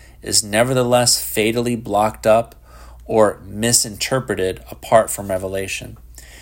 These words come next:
It is an idea which is in itself independent of many of the particular theories and arguments into which I propose not to enter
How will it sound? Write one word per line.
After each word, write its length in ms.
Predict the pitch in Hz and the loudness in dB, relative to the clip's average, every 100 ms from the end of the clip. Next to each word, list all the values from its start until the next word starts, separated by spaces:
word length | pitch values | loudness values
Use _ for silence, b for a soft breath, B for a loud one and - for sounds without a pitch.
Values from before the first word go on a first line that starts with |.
| B B | B B
It 180 | - 123 | -2 2
is 180 | 127 | 2
an 80 | 120 | 2
idea 600 | 117 110 117 113 127 135 | 0 0 0 0 2 2
which 420 | 123 117 113 - | 2 -2 -2 -4
is 260 | 120 123 - | 0 0 0
in 240 | - 127 | -2 -4
itself 580 | 123 113 - 123 143 - - | -2 0 0 2 0 -2 -8
independent 680 | 120 117 - 127 135 120 107 | -6 -6 -6 -4 -2 -2 -6
of 140 | 104 | -12
many 440 | 107 107 127 139 107 | -6 0 0 0 -2
of 140 | 95 | -4
the 60 | - | -2
particular 680 | 104 98 - 127 123 117 98 | 0 0 -2 -4 -2 -2 -2
theories 640 | - 110 110 113 104 101 | -6 -4 -2 -2 -4 -6
and 160 | 113 107 | -6 -10
arguments 760 | - 110 123 113 101 98 - - B B B B | -2 0 0 -2 -8 -8 -6 -8 B B B B
into 320 | 127 127 127 | -4 -2 -2
which 380 | 120 127 123 - - | 2 2 0 -4 -4
I 60 | |
propose 560 | 107 113 - 117 110 101 | -4 -4 -4 0 2 0
not 320 | 107 113 113 | 2 0 0
to 180 | - 71 | -4 -4
enter 400 | 107 110 98 - | -6 -6 -8 -10